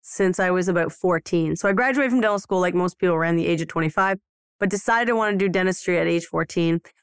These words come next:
I had a life-changing experience with a dentist that was new to the area. He was actually an, immigrated from South Africa and come to our little rural community in Newfoundland, where I'm originally from.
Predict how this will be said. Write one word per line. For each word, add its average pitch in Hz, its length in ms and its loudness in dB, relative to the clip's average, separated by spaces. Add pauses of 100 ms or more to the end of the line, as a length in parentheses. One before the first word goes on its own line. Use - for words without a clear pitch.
I 196 60 0
had 208 80 2
a 196 60 0
life-changing 220 600 0
experience 202 920 -2
with 185 180 0
a 190 60 2
dentist 190 500 0
that 180 300 -2 (100)
was 190 160 2
new 202 240 2
to 196 60 2
the 185 140 0
area. 185 260 0
He 190 60 0
was 185 100 0
actually 190 320 0
an, 180 140 0 (160)
immigrated 196 500 0
from 175 300 0 (460)
South 180 280 0
Africa 226 400 0
and 208 240 0
come 226 220 0
to 233 80 2
our 196 120 2
little 240 240 0
rural 226 360 0
community 196 600 0
in 185 160 2
Newfoundland, 190 540 0
where 180 100 0
I'm 175 100 0
originally 202 440 0
from. 175 400 0